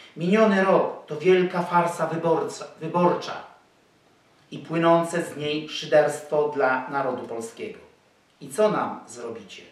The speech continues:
Miniony rok to pohańbienie majestatu Rzeczpospolitej przez konstytucyjne organy państwa,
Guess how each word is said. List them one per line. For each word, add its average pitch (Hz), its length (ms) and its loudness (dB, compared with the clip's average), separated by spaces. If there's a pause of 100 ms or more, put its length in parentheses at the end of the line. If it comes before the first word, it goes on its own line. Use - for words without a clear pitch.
(920)
Miniony 190 460 4
rok 180 260 6 (300)
to 170 240 6
pohańbienie 175 1080 2 (380)
majestatu 156 720 2 (220)
Rzeczpospolitej - 1000 0 (580)
przez 175 540 2
konstytucyjne 165 1120 2
organy 139 560 2
państwa, - 640 -8